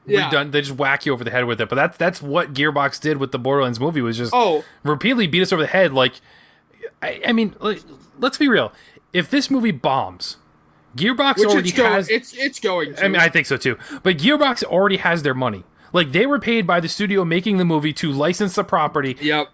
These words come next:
Speaker 2: You know, Gearbox has nothing at stake here, other than, okay, maybe some brand awareness. But I feel like anybody watching this movie knows what Borderlands is. I don't think,
Speaker 1: Yeah.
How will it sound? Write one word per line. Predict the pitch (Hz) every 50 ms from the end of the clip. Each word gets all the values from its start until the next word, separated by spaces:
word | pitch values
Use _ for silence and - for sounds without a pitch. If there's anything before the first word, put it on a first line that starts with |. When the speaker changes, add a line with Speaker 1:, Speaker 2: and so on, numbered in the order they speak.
| _ _ _ _ _ -
Speaker 2:
You | 180 208 220
know, | 208 165
Gearbox | 151 135 247 285 302 311 262 -
has | 240 202 165 160
nothing | 160 156 151 151 156 175 185 - - 196 165
at | 160 143
stake | - - 156 139 131 -
here, | - 123 107 110
other | 135 175 180
than, | 208 196 170
okay, | 170 165 - 147
maybe | 131 131 143 156 170 180 165 185 185 180 175 - - - -
some | - - - 160 139
brand | 123 131 139 160 180 175
awareness. | 175 165 175 190 202 202 220 208 214 - -
But | - 180 156 143
I | 170 180
feel | - 233 220
like | 190 - -
anybody | 175 196 180 196 185 165
watching | 147 143 160 175 - 175
this | 151 127
movie | 147 165 156 156 139
knows | 135 139 147 135 147
what | 139
Borderlands | 123 135 135 131 127 123 123 117 123
is. | 120 107
I | 107 123
don't | 160 139
think, | 151 175 147
Speaker 1:
Yeah. | 139 135 135 131